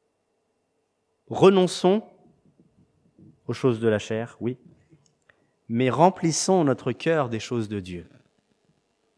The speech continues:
Laissons le Seigneur remplir qui nous sommes. Pour ceux qui peut-être ce, cet après-midi ne sont pas encore en Jésus-Christ,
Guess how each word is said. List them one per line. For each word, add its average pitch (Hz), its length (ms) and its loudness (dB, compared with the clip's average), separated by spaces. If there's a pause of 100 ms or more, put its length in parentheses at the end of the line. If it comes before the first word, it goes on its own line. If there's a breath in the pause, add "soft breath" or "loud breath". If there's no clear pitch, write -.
(840 soft breath)
Laissons 160 340 2
le 165 100 4
Seigneur 143 440 0
remplir 131 440 -4
qui 120 140 -8
nous 110 80 -2
sommes. 98 380 -10 (800 loud breath)
Pour 131 120 -4
ceux 180 120 2
qui 175 140 -4
peut-être 143 300 0
ce, 131 260 0 (1120 soft breath)
cet 123 200 -4
après-midi 139 460 2
ne 151 60 -2
sont 127 180 -6
pas 147 640 0
encore 135 380 -2
en 127 140 0
Jésus-Christ, 127 840 -4